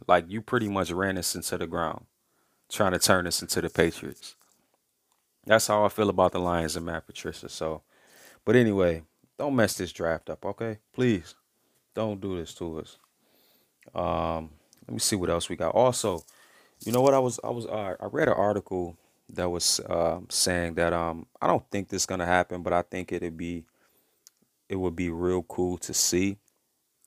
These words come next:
Um, the Steelers were thinking about taking Jalen Hurts as a second round pick. Now, I think that's kinda high for Jalen Hurts.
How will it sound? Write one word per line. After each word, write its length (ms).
Um, 640
the 100
Steelers 520
were 140
thinking 320
about 360
taking 540
Jalen 460
Hurts 380
as 120
a 60
second 380
round 400
pick. 240
Now, 160
I 20
think 220
that's 160
kinda 240
high 180
for 140
Jalen 260
Hurts. 400